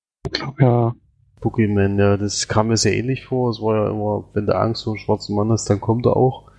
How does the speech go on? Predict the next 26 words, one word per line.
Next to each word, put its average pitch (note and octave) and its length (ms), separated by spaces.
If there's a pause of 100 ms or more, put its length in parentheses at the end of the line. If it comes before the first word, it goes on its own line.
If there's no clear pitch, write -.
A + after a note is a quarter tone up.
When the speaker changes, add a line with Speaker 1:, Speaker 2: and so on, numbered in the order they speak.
(380)
Speaker 2:
Und G2 140
hier A2 200
ist G2+ 80
es - 200
ähnlich, A2+ 420
wenn G2+ 140
du G2 80
eben G2 520 (180)
an G#2 140
seinen G2+ 220
Namen G2 300
denkst A2+ 460
und, G2 420 (1200)
äh, G#2 320 (960)
ja, A2 140
seinen G#2 280
Namen G2 280
weißt, A2 720
dann G#2 480
ha-, G2 120
kriegst - 320
du - 40
große G#2 320
Probleme. G2 540
Also F2+ 180
der F#2 320